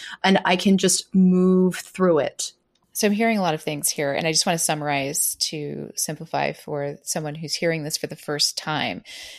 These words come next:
Speaker 2: because these are huge steps if you've never taken them before. And I remember for me in my own healing journeys, what it was like, in my own self-love journey, I should say, especially,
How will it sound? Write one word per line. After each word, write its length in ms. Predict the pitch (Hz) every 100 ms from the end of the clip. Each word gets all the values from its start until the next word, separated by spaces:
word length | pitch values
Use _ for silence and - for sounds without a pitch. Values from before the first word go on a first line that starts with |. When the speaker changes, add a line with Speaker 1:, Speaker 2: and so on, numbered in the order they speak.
| - -
Speaker 2:
because 340 | 156 175 151 180
these 240 | 175 170
are 180 | 165 139
huge 880 | - - 185 175 170 160 - - -
steps 800 | - - 147 196 - - - - -
if 160 | 190 190
you've 120 | 190
never 220 | 156 139
taken 380 | - 139 135 143
them 160 | 135 -
before. 560 | - - 92 92 - - - - _ -
And 340 | 165 151 151 -
I 120 | 156 151
remember 440 | 151 147 147 143
for 400 | - - - 156
me 400 | 156 156 156 156
in 240 | - 147 147
my 180 | 143
own 300 | 147 147 143 -
healing 320 | - 147 147
journeys, 420 | 147 143 139 -
what 160 | 151 -
it 140 | -
was 240 | - - 156
like, 300 | 147 143 151
in 40 |
my 80 | 147
own 100 | 147
self-love 440 | 170 165 147 -
journey, 320 | - 143 139
I 80 | 139
should 240 | 143 147 -
say, 520 | 143 135 135 143 -
especially, 720 | - - 180 - 160 151 147